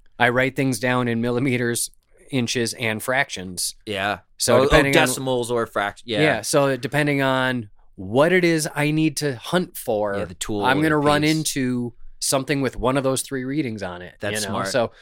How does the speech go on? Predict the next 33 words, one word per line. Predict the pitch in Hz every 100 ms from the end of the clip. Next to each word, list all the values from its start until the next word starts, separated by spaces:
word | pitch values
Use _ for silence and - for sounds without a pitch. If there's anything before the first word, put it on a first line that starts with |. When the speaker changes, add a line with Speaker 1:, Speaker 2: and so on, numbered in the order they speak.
| -
Speaker 1:
so | - 127
the | 110
fact | - 151 -
that | 127
you | 131
did | 135 117
that, | 147 147
I | 113
think, | 151 104
is | 95
brilliant, | 95 156 170 107 120
'cause | 117
then | 113
Speaker 2:
Yeah. | 123
Speaker 1:
it's | 120
more | 131 120 120 113 -
globally | 131 135 127 123 117
useful. | 127 196 - 92 - -
Speaker 2:
Well, | 143 131 127
I |
got | 127 120
asked | 123 -
to | 104
do | 95 90
it. | 87
They | 107
were | 107
like, | 104 104
again, | 127 143 123
there's, | 120 - 117
like, | 117 -
the, | 123
Speaker 1:
Right. | 175 101 -